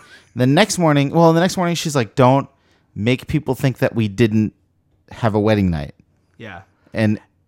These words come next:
Speaker 2: and that part's, that part's really interesting for, like, the, the same sort of cultural reasons,
Speaker 1: But, but the
Speaker 2: but then
Speaker 1: reason
Speaker 2: she
Speaker 1: she
Speaker 2: gets her furniture.
Speaker 1: But the reason that she gives for that is not, like,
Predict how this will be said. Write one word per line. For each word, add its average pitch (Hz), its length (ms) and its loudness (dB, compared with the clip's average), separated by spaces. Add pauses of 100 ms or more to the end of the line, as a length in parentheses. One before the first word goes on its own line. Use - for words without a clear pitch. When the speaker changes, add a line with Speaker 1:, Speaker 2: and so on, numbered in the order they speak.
Speaker 2:
and 113 220 0
that 123 380 2
part's, 165 220 0
that 135 240 -2
part's 151 240 -2
really 143 160 2
interesting 127 440 -4
for, 107 260 -2
like, 92 280 -4
the, 101 160 -2
the 98 180 -8
same 123 220 -2
sort 117 160 -2
of 107 60 -2
cultural 120 320 -2
reasons, 110 320 2
Speaker 1:
But, - 80 -6
but - 120 2
the 254 80 4
Speaker 2:
but 220 60 2
then 262 120 4
Speaker 1:
reason 302 160 6 (100)
Speaker 2:
she 156 60 4
Speaker 1:
she 117 80 -2
Speaker 2:
gets - 220 2
her 120 100 0
furniture. 98 760 -2
Speaker 1:
But - 160 2
the 247 100 4
reason 247 380 -2
that 226 100 -4
she - 160 -6
gives 190 440 0
for 170 160 0
that 110 360 -6 (320)
is 160 200 -2
not, 170 300 0
like, 147 420 -6